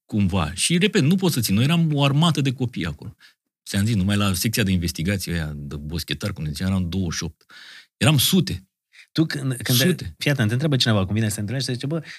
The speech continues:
Speaker 2: tu ce hobby ai? Ce pasiune ai?”
Speaker 1: Muzica. Am spus, da, am
Speaker 2: Și
Speaker 1: spus
Speaker 2: cânti?
Speaker 1: de multe ori. Nu, nu, nu, nu, nu, nu.
Speaker 2: Ok, stai
Speaker 1: Nu.
Speaker 2: și asculți.
Speaker 1: Da, exact. Uh, am o colecție de vreo mie și ceva de viniluri, scule.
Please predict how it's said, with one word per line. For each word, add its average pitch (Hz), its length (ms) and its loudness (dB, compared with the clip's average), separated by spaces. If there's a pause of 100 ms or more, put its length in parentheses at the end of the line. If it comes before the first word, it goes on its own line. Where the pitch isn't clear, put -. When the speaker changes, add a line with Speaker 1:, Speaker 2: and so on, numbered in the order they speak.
Speaker 2:
tu - 120 -10
ce - 120 4
hobby 82 300 2
ai? 80 140 -4
Ce 120 160 -2
pasiune 85 360 -6
ai?” 80 160 -12
Speaker 1:
Muzica. - 480 -2 (720)
Am 73 180 -10
spus, - 420 -14
da, - 180 -10
am 71 120 -8
Speaker 2:
Și - 60 -12
Speaker 1:
spus 73 120 -4
Speaker 2:
cânti? 123 300 4
Speaker 1:
de 101 60 2
multe 90 220 -2
ori. - 200 -14
Nu, 156 260 6
nu, 147 140 6
nu, 160 100 6
nu, 147 180 4
nu, 107 240 2
nu. 90 380 -2 (100)
Speaker 2:
Ok, 143 140 -2
stai 123 260 4
Speaker 1:
Nu. - 60 8
Speaker 2:
și - 60 6
asculți. 110 520 2
Speaker 1:
Da, 139 260 2
exact. 101 400 -4 (760)
Uh, 87 500 -2 (440)
am 147 200 0
o 98 80 0
colecție 104 320 -2
de 85 60 -2
vreo 87 120 -4
mie 110 160 0
și 90 60 -2
ceva 101 180 -4
de 87 80 -2
viniluri, 80 640 -4
scule. 85 640 -4